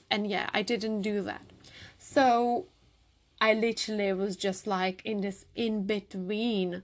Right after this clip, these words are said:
phase when you just don't know what's gonna happen, but I was just believing, believing. And I remember calling my aunt and I said, "I think this is it. You know, I really want to do it." My aunt is someone who's been always cheering me on, on my own journey.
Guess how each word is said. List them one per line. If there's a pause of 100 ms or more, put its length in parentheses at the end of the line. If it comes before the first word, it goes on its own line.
(140)
phase
when
you
just
don't
know
what's
gonna
happen,
but
I
was
just
believing,
believing. (640)
And
I
remember
calling
my
aunt
and
I
said,
"I
think
this
is
it.
You
know,
I
really
want
to
do
it."
My
aunt
is
someone
who's
been
always
cheering
me
on,
on
my
own
journey.